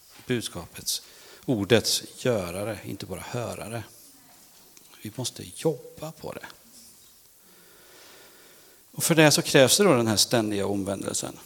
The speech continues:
Vi behöver släppa in Jesus. Vi behöver skotta upp farten, öppna dörren. Vi måste låta honom lysa upp vrårna. Titta i alla skåpen som vi har.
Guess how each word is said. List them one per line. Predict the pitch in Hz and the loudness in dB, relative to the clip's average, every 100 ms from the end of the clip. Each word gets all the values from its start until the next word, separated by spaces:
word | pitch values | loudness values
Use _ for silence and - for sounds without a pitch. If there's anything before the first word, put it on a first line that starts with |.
| - - | -20 -8
Vi | 131 | 0
behöver | 151 151 151 | 2 4 2
släppa | - 175 170 | 2 2 2
in | 175 120 101 | 2 0 0
Jesus. | 110 107 - - - - - - - - - - - - - - - | -2 -2 -4 -6 -4 -4 -6 -12 -20 -20 -20 -20 -20 -20 -20 -20 -18
Vi | 123 | -12
behöver | 123 | -8
skotta | 120 - 139 - 151 | -6 -6 -6 -2 -2
upp | 151 | 0
farten, | - 98 - 123 117 | -6 -6 -6 -8 -6
öppna | 139 - - 131 | -10 -12 -10 -6
dörren. | 127 104 104 104 - _ _ - - - - - - - - | -4 -6 -8 -12 -16 _ _ -20 -20 -20 -20 -20 -20 -20 -18
Vi | 101 | -14
måste | 107 127 - - 117 | -8 -6 -4 -6 -4
låta | 160 113 110 | -2 -4 -4
honom | 117 98 101 | -6 -4 -4
lysa | 104 101 - | -2 0 0
upp | 107 - - - - 104 - | -2 -6 -6 -14 -16 -16 -16
vrårna. | - 104 110 95 95 - - - - - _ - _ _ _ _ _ - - - - - - _ _ - - - - - - - | -12 -6 -4 -4 -6 -6 -10 -14 -20 -20 _ -20 _ _ _ _ _ -20 -20 -20 -20 -20 -20 _ _ -20 -20 -20 -20 -20 -14 -8
Titta | - 135 - - 143 | -6 -8 -10 -8 -6
i | |
alla | 156 95 98 | -6 -6 -4
skåpen | - - - 90 90 87 | -6 -8 -14 -14 -14 -12
som | - 87 | -10 -10
vi | |
har. | 85 98 120 - | -8 -6 -6 -8